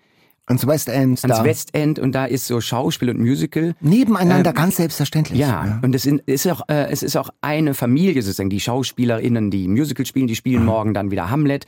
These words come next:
Speaker 2: sind dann in einem Kinofilm, dann haben sie einen Podcast oder machen eine eigene Show. Das ist nicht so getrennt.
Speaker 1: Also da würdest du,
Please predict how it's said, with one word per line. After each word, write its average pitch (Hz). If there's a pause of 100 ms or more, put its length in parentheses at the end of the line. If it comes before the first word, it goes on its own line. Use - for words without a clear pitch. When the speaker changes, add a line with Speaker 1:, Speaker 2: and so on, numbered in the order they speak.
(240)
Speaker 2:
sind 123
dann 120
in 110
einem 104
Kinofilm, 139 (180)
dann 107
haben 113
sie 107
einen 107
Podcast 127
oder 110
machen 120
eine 107
eigene 131
Show. 123 (440)
Das 117
ist -
nicht 143
so 120
getrennt. 120
Speaker 1:
Also 123
da 190
würdest 180
du, 180